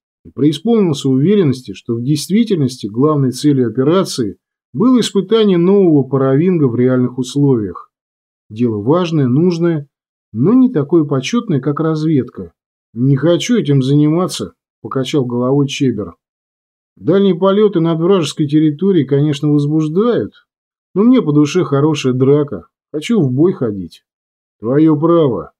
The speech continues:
кивнул Накорда, спокойно глядя вперёд на голубое небо, украшенное редкими пятнами облаков.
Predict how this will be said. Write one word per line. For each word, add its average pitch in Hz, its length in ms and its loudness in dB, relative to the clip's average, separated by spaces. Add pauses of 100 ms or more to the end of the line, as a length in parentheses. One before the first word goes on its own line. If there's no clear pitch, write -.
(180)
кивнул 131 300 -2
Накорда, 151 600 -2 (240)
спокойно 190 500 -2
глядя 143 300 2
вперёд 143 400 -2
на 131 80 -2
голубое 127 440 0
небо, 147 240 0
украшенное 127 640 -2
редкими 139 400 -2
пятнами 110 480 -6
облаков. 104 640 -10